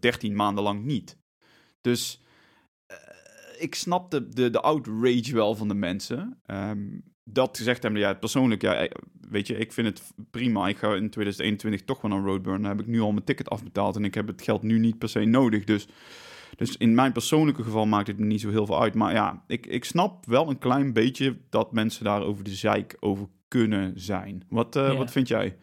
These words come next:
Speaker 2: Nou, ik heb, ik, ik, ik, inderdaad. Dus ik denk dat mijn persoonlijke situatie kan ik het aan. Maar ik denk dat dat ook precies de crux is van de discussie.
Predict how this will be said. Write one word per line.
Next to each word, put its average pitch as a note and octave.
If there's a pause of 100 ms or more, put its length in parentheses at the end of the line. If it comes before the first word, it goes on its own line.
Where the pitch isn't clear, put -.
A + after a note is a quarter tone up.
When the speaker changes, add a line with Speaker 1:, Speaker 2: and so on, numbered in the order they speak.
(500)
Speaker 2:
Nou, F#3+
ik F#3
heb, -
ik, G3+
ik, G3+
ik, F#3+
inderdaad. C3+
Dus -
ik D3+
denk D3+
dat D3
mijn D3+
persoonlijke D3+
situatie C#3+
kan C#3
ik C3
het -
aan. D#3
Maar C3+
ik D3
denk D#3+
dat E3
dat E3+
ook D#3+
precies D#3
de D3
crux F3+
is D3
van D3
de C#3
discussie. C3